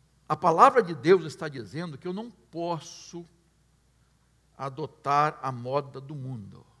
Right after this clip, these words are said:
os padrões do mundo, os costumes, os alvos,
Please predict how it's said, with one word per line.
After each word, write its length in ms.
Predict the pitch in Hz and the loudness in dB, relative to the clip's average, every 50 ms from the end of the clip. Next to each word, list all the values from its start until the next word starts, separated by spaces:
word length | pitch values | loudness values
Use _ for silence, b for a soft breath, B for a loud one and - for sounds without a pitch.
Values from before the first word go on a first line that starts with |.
| _ _ _ _ _ _ _ _ _ _ _ _ _ _ - | _ _ _ _ _ _ _ _ _ _ _ _ _ _ -20
os 200 | 123 - - - | -20 -20 -20 -20
padrões 760 | _ - 151 147 127 110 107 98 135 147 156 165 165 156 123 | _ -8 -8 -6 -8 -8 -12 -12 -10 -8 -8 -6 -8 -8 -10
do 120 | 98 101 113 | -12 -14 -16
mundo, 480 | 107 110 120 127 117 107 101 - - _ _ b b b b b b b b b b _ _ _ _ _ _ _ _ _ _ _ _ _ _ _ _ _ _ _ _ _ _ _ _ _ _ | -14 -14 -14 -14 -16 -16 -18 -20 -20 _ _ b b b b b b b b b b _ _ _ _ _ _ _ _ _ _ _ _ _ _ _ _ _ _ _ _ _ _ _ _ _ _
os 160 | - 131 - | -20 -20 -18
costumes, 1120 | - - 165 - - - - _ - - 233 233 190 143 113 107 104 107 - - - - - | -16 -14 -14 -14 -14 -16 -18 _ -10 -8 -8 -6 -6 -8 -10 -12 -16 -18 -20 -20 -20 -18 -14
os 320 | 160 170 131 - - - | -12 -10 -8 -8 -8 -6
alvos, 720 | 175 185 185 170 147 120 92 98 104 104 - - - - | -6 -6 -6 -6 -8 -12 -14 -18 -20 -20 -20 -18 -20 -20